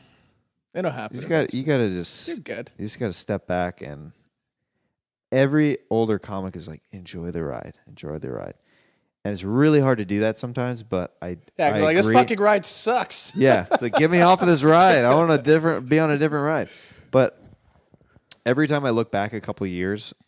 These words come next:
Speaker 2: on, from what we were doing, like, a couple years ago or whatever, I'm always like,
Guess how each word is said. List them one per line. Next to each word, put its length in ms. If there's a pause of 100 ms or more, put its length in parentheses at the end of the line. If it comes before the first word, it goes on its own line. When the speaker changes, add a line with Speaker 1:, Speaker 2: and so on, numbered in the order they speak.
(180)
Speaker 2:
on, 300
from 380
what 200
we 100
were 80
doing, 400 (320)
like, 100
a 60
couple 260
years 260
ago 320 (300)
or 100
whatever, 360 (640)
I'm 100
always 280
like, 260